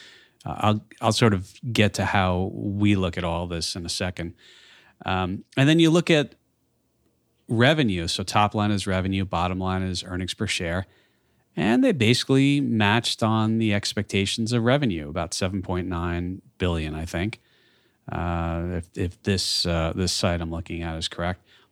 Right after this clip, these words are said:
But what they really missed on was they lost, I think it was two hundred thousand, uh, subscribers in Q one. And I thought the analyst predictions were something like an ad of,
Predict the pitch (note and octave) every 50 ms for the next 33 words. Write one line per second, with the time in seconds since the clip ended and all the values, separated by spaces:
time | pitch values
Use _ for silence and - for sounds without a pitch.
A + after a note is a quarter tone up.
0 | _ _ _ _ _ _ - _ _ _ _ _ - - - A2 - C#3 C#3 C#3+
1 | C3+ - C3+ B2 B2 A#2+ B2 B2+ C#3+ F3 G3 F#3+ D3+ A2+ G#2+ G#2+ A2+ C#3 F3+ E3+
2 | - - - F#2 D#2+ D#2+ E2+ E2+ F2 D3+ D3+ - - - - - - _ - G2+
3 | G2 F#2+ F#2+ F#2+ F#2 F2 - - G#2 G#2+ G#2 G#2+ G2+ G#2+ A2 A#2 A#2+ A2 - -
4 | F#2 G#2+ C#3+ G3 F3+ C#3 - - - B2 A#2 A2+ G#2 - G2 F#2+ F#2+ G2 G2+ F#2+
5 | G2 G2 F#2+ F#2 F#2 - _ _ _ _ _ _ _ _ _ _ _ _ _ _
6 | _ _ _ _ - G#2 F#2+ F#2 F2+ F2 F2 F2+ - - G#2 - - G#2 G2 A2+
7 | C3 B2 A2 F#2 F#2 - - G2+ F#2+ - - - G#2 F#2+ G2 G#2+ G#2+ G#2 F#2+ G2
8 | - _ _ _ _ _ _ _ _ _ _ _ _ _ _ _ _ - B2 A#2+
9 | A#2+ A#2+ - - C#3+ E3+ A#3 B3 - C#3 G#2+ G2 F#2+ G2+ G#2+ A2+ G#2+ G2 - -
10 | - - F2+ F#2 F#2 - - - F#2 F#2 F2+ F2+ - G2 F#2 - - F#2+ F2+ F#2+
11 | F2+ E2+ E2 E2+ E2+ F#2+ E2 E2+ F2 F2 F2 F2+ F2 D#2+ E2 E2+ - - -